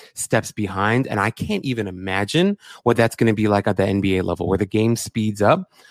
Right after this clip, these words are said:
He is gonna take so long to process anything. And Corey, his handle, you mentioned, like, the sloppiness. There were times when he would, like, dribble the ball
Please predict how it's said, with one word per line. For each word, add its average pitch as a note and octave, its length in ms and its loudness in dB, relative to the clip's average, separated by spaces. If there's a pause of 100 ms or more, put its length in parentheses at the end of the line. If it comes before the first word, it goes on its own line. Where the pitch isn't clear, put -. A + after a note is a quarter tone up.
(200)
He D#3 380 2
is D3 120 0
gonna D#3+ 160 2
take D3 220 0
so C3+ 340 4
long A2+ 420 2
to G#2+ 100 -8
process A2 460 -2
anything. A#2 540 0 (300)
And B2 120 0
Corey, A2+ 280 2
his C3+ 160 4
handle, A2+ 400 -6
you G#2 120 -10
mentioned, G#2+ 380 -6
like, G2+ 200 -10
the G2 100 -12
sloppiness. B2 720 2 (1040)
There A2 200 4
were A#3+ 100 4
times C#3 340 2
when A2+ 140 2
he - 280 -8
would, F#3 200 -2
like, A#2 200 -4
dribble B2+ 380 -2
the C#3+ 120 4
ball B2 540 4